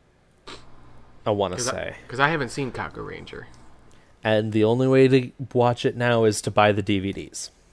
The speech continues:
Speaker 2: Yep.
Speaker 1: Um,
Speaker 2: Well, no.
Speaker 1: Well, I mean,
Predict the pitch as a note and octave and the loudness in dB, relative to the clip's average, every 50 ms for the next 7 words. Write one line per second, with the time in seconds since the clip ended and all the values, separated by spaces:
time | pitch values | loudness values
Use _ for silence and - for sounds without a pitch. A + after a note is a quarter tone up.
0 | _ _ _ _ _ _ _ - D#3 - - - - - - - - - _ _ | _ _ _ _ _ _ _ -2 -2 -2 -2 -12 -20 -20 -20 -20 -20 -20 _ _
1 | _ _ _ _ _ _ - - F#2 D#2 C2+ C2+ B1 C2 B1+ B1 B1 C2+ C#2 - | _ _ _ _ _ _ -12 -8 -8 -8 -8 -8 -12 -12 -16 -18 -20 -20 -20 -10
2 | - - D3+ D3 C3+ B2 - - - - - - - - - - - - - - | 2 6 6 6 6 6 2 -8 -18 -18 -20 -20 -20 -20 -20 -20 -20 -20 -20 -20
3 | _ _ - _ _ _ _ _ _ _ _ _ - - A#2+ A2 G2+ F#2 - - | _ _ -20 _ _ _ _ _ _ _ _ _ -12 -6 -6 -4 -6 -6 -12 -16
4 | - - - - - - - - - _ _ _ _ _ _ _ _ _ - F3+ | -20 -20 -20 -20 -20 -20 -20 -20 -20 _ _ _ _ _ _ _ _ _ 2 6
5 | D#3+ D3+ C3+ B2 A2 G#2 - - B2 B2+ B2+ B2 A#2+ A#2 G#2+ G2+ G2 | 6 8 8 6 4 2 -4 -2 -2 0 0 0 -2 -2 -2 -4 -8